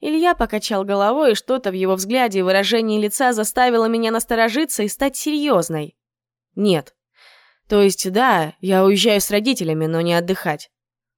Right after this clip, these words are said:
«А если немного поподробнее?» «А что поподробнее-то?»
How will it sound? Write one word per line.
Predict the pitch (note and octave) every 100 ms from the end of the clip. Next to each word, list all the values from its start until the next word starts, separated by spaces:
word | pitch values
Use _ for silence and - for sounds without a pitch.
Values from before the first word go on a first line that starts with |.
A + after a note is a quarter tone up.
| _
«А | C4+ C4
если | C#4 E4 C#4+
немного | C4+ B3 B3 C4 C4
поподробнее?» | G#3 G#3 F#3+ F3+ F3+ G#3 A#3 C4 - _ _ _ _ _
«А | C#4+
что | - - -
поподробнее-то?» | E3+ F#3 G3 F#3+ D#3+ D3+ D3+ D3